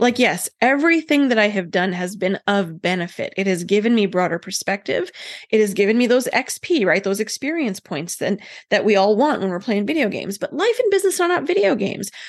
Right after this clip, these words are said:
We don't constantly need to be confused and distracted by side quests. Because what happens? Everything takes longer. And sometimes you get confused as to what your main goal even was.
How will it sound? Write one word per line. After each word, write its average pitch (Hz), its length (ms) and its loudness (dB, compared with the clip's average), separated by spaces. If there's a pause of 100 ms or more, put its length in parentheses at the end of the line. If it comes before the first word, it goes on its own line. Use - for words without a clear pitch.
(140)
We 262 120 4
don't 269 320 2 (100)
constantly 269 720 0
need 196 280 2
to 226 120 -6
be 196 340 0 (260)
confused 226 840 2
and 214 120 4
distracted 190 500 0
by 175 120 0
side 254 380 -4
quests. - 640 -12 (520)
Because 294 340 2
what 302 140 2
happens? 302 640 -6 (840)
Everything 302 520 4
takes 233 360 -2
longer. 208 600 -2 (580)
And 247 180 2
sometimes 262 560 2
you 247 80 2
get 240 240 -2
confused 247 560 0
as 220 120 0
to - 80 -10
what 208 180 0
your 214 100 0
main 202 340 2
goal 190 360 -2
even 185 400 -4
was. - 480 -4